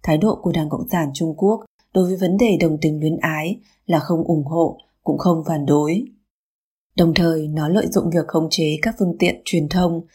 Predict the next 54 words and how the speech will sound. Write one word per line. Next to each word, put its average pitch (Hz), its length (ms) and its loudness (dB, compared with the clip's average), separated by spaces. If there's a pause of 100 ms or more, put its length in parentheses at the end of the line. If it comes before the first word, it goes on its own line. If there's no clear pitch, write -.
(200)
và 170 100 4
văn 214 200 2
hóa 175 220 -2
đại 208 280 0
chúng 165 360 0 (380)
để 185 100 4
ngầm 170 180 4 (100)
tạo 185 160 2
điều 175 180 2
kiện 185 260 -2
cho 233 100 -4
nhóm 202 220 -2
người 214 200 2
đồng 160 280 0
tính 151 260 0
phát 226 140 -2
triển 202 240 2
rộng. 160 240 0 (720)
Năm 180 120 0
hai 180 160 0
nghìn 165 240 -2
không 165 180 -2
trăm 170 220 -2
linh 165 220 -2
một, 160 240 -2 (340)
sổ - 260 6
tay 240 140 4
điều 202 200 4
trị 185 340 0
của 180 120 0
Hiệp 165 220 -2
hội 175 260 0
Tâm 180 180 2
thần 165 240 0
Trung 165 240 -4
Quốc 233 220 0 (380)
không 262 180 0
còn 196 220 4
xếp 254 200 -2
đồng 180 220 2
tính 147 180 0
luyến 156 160 0
ái 151 320 -4
vào 214 100 2
loại 160 220 0
bệnh 170 200 2
tâm 165 160 0
thần 156 300 0
nữa. 208 380 -2 (540)
Từ 165 380 4 (100)
đồng 151 260 2
tính 151 180 0
luyến 156 160 -2
ái 156 380 0